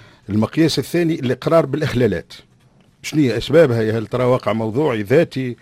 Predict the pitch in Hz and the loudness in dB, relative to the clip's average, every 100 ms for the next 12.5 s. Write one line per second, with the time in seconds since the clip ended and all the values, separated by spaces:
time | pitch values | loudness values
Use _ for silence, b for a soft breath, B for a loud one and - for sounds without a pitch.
0 | b b b - 135 117 110 117 127 113 | b b b 0 0 2 0 0 -2 -2
1 | 113 - - 117 156 143 - 113 117 104 | -6 -8 -4 0 2 2 0 -8 -8 -6
2 | 160 175 131 120 117 107 123 139 113 104 | -2 0 2 2 0 -2 -4 -4 -6 -6
3 | 113 110 110 b b b 110 127 117 117 | -6 -6 -8 b b b -4 -2 -2 -2
4 | 110 120 135 123 101 - 107 120 98 101 | 0 0 -2 -4 -6 -10 -10 -6 -6 -6
5 | 143 139 113 101 156 151 156 143 - 127 | -6 -8 -8 -8 -4 -2 -2 -4 -4 -4
6 | 135 - B B - 107 113 98 - 78 | -4 -10 B B -10 -4 -2 -4 -6 -10
7 | - 156 170 - 214 190 196 - _ b | -2 0 0 6 6 6 2 -4 _ b
8 | b b b b 160 - 123 85 101 196 | b b b b -8 0 0 0 -4 -8
9 | - 147 170 185 127 b b b - 117 | -6 -6 -2 -4 -6 b b b -10 -4
10 | 131 110 208 - 117 95 101 113 165 - | -2 0 -2 0 2 2 0 -2 -4 -12
11 | - 135 156 123 113 180 131 127 120 107 | -10 -8 -2 0 2 2 2 -2 -2 -4
12 | 95 _ - 107 107 | -6 _ -10 -8 -8